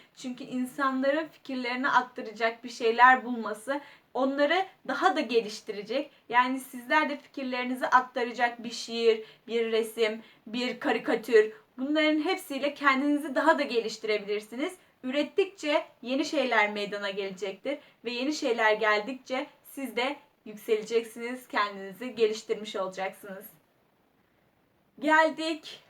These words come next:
on ikinci maddemize. Bilmediğiniz,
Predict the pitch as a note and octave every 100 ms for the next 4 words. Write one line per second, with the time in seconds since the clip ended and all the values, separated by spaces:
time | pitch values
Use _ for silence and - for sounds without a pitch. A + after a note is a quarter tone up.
0 | - C#4 C4+ B3+ A#3 G#3 G#3+ G3+ G3+ G3+
1 | G3 F#3 A3+ D4+ - _ _ - G#3+ D4+
2 | F#4 F4+ C#4+ B3 B3+ B3+ B3+ C4